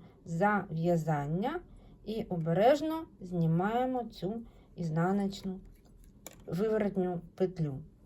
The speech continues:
Наступна в нас знов лицьова. Лицьова. Ми її пров'язуємо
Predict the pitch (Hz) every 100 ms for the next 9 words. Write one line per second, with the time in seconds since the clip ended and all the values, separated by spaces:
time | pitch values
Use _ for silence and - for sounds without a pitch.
0 | - - - - - - 160 - - 185
1 | 208 220 - 349 370 370 320 320 330 -
2 | 185 196 254 - - 175 202 - 202 156
3 | 127 156 - 165 208 262 - 196 202 170
4 | 110 - - - - - - 151 196 277
5 | 294 285 285 285 - - 156 165 190 190
6 | 202 202 196 196